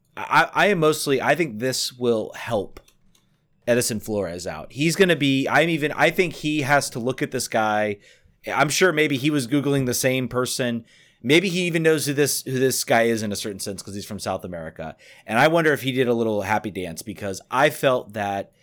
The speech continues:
when he was signed, that this team was going to play sort of a more high-octane pressing style, and they went with sort of the slow, methodical, uh, attacking build-up,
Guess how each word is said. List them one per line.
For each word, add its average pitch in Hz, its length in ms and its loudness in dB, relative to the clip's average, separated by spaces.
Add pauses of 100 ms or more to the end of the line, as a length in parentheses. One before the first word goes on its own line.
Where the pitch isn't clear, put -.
(260)
when 117 140 -4
he 135 120 0
was 147 180 0
signed, 101 580 0 (500)
that 110 320 0
this 127 160 -2
team 135 180 -4
was 117 140 -2
going 117 240 -4
to 113 120 -8
play 117 380 -2
sort 107 300 -4
of 98 80 -4
a 101 160 -2
more 101 260 -2
high-octane 110 800 -2
pressing 107 420 -6
style, 90 560 -6
and 92 300 -12
they 107 100 -6
went 113 220 -4
with 107 100 -10
sort 113 220 -4
of 104 80 -8
the 101 80 -8
slow, 113 480 0
methodical, 107 960 -4 (540)
uh, 82 140 -8
attacking 120 540 0
build-up, 95 560 -6